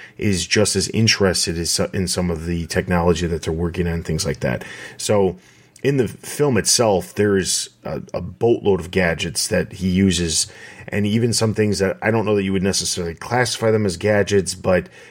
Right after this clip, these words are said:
things that he pulls out of his utility belt and he's using. There's a lot of stuff. I wanna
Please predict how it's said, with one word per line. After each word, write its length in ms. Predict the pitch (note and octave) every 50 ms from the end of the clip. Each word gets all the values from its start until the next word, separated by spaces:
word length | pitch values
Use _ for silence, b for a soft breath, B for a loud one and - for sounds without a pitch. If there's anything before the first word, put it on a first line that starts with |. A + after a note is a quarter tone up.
| B B
things 460 | - - A#2+ B2 A#2+ A#2 A2 F#2+ E2+
that 320 | F#2+ G#2+ G2 F#2+ F#2 F2 -
he 120 | - G2
pulls 280 | F2+ - G#2 G#2+ F#2 G2+
out 100 | G2 F#2+
of 60 | F2
his 160 | F2+ D#2 F2
utility 420 | F2 - - - G2+ G2+ F#2 F2+
belt 300 | E2 F2 E2+ F2 F2 -
and 100 | F2 E2+
he's 240 | E2 E2+ E2 D2+ E2
using. 420 | F2 F#2 F2+ E2+ F2 F2 E2 D#2+ - B B B B B
There's 120 | - G2+
a 60 | A2
lot 360 | F#2 E2 F2 F2+ F#2 F#2 F#2+ F#2+
of 80 | F2
stuff. 300 | - - - F2+ E2+ - D#2
I 80 | F2+
wanna 300 | G2 G2+ A2 A2 G#2 -